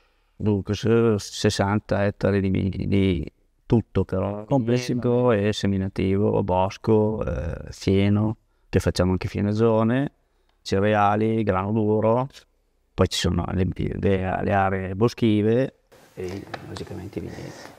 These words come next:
Speaker 2: Vin Santo, ma non solo, voi siete specializzate nella produzione di vini del territorio, l'Ortrugo piuttosto che altri
Speaker 1: Sì, il
Speaker 2: vini.
Speaker 1: Monterosso, beh, l'Ortrugo, il Monterosso, la Malvasia, la Barbera, la Bonarda.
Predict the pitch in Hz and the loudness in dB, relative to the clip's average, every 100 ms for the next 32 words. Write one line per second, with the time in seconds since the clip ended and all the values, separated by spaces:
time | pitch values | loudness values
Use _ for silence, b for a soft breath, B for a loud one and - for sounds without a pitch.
0 | - - 143 185 190 - 196 202 214 - | -12 -10 -4 -2 -2 -2 -2 -2 -4 0
1 | 220 - 131 123 127 131 - 170 113 110 | -2 0 -4 -2 -2 -2 0 0 0 -2
2 | 113 127 131 131 120 131 123 - 123 - | -2 0 0 0 -2 -6 -6 -8 -6 -4
3 | 123 123 139 139 123 120 120 127 123 - | -4 0 0 0 -4 -4 -4 -4 -4 -2
4 | 139 113 123 123 113 110 117 123 170 151 | -2 -2 -2 -2 -2 -4 -4 -2 0 0
5 | 120 110 110 107 - 127 135 123 117 - | 0 -4 -6 -6 -6 -2 0 0 -2 -4
6 | 113 120 117 120 - 120 113 110 113 110 | -4 -4 -4 -6 -4 -2 0 0 -2 -2
7 | 120 113 - _ - 131 117 170 165 110 | -4 -4 -6 _ -6 -4 -4 -6 -6 -2
8 | 113 127 123 123 143 147 - - 90 90 | 0 -2 -2 -2 0 0 -4 -8 -8 -10
9 | - 123 123 120 123 120 98 90 98 104 | -4 0 0 2 2 2 -2 -4 -2 -2
10 | 104 - 117 110 110 98 92 92 98 107 | -4 -2 0 0 0 0 -2 -4 -2 0
11 | 107 110 110 110 98 98 98 107 110 107 | 0 0 0 -2 -2 -6 -2 0 2 0
12 | 107 101 101 107 113 110 107 110 113 | -2 -2 -2 0 0 0 0 -2 -2